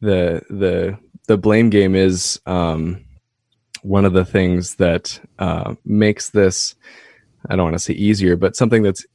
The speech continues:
uh, that's I'm more able to come to terms with. You know, um, if it's a human to human encounter, there's a lot of decision and intention behind something. Um, whereas when you're dealing with a wild animal,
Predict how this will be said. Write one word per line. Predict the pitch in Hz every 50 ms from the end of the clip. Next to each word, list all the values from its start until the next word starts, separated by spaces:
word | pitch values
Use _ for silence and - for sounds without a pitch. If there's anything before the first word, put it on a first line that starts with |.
| _
uh, | -
that's | 92 - 95 98 - - - - - - _ - 117 - -
I'm | 98 95 98
more | 101 104 104 104
able | 104 98 107 98
to | 98 98
come | - - 101 101
to | 92 - 92
terms | - - - 92 92 95 101 101 110
with. | 123 143 165 - - -
You | - 147 110
know, | 101 95 92 95 98 - _ - - - _ _ -
um, | 98 95 92 87 85 87 87 -
if | - 120 -
it's | 139 135 -
a | 123
human | 123 131 160 165 160 143 117
to | 104
human | 101 - 117 117 117 110 104
encounter, | 95 92 - - 98 95 95 92 92
there's | 95 95 92 92
a | 104
lot | 95 98 98 95 95
of | 98 95 92 87 -
decision | - 90 - - 98 92 92 92 87
and | 87 85 87
intention | 87 90 - - 92 87 90 - 95 90
behind | 87 87 87 92 92 90 90 87
something. | - 90 90 - - 90 87 92 95 - - - - - - - _ _
Um, | - 98 95 92 87 85 80 82 90 - _
whereas | _ - - 117 113 110 104 104
when | 113 110
you're | 113 107 101
dealing | 107 127 135 135 117
with | 101 90
a | 98
wild | 90 95 95 90 87 90
animal, | 95 92 92 92 87 85 82 90